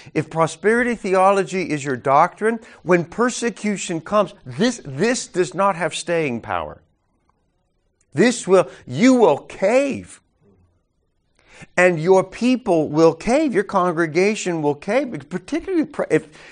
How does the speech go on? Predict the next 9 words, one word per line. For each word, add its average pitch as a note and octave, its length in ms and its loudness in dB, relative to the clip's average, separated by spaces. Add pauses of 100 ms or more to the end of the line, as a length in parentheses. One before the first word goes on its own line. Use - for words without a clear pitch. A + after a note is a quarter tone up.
(120)
if E3 160 2
whatever G3+ 480 4
works E3+ 800 2 (320)
is E3 240 6
what E3+ 260 4
you E3+ 240 0
are C3+ 100 2
driven D3+ 540 0
by, A#2+ 380 4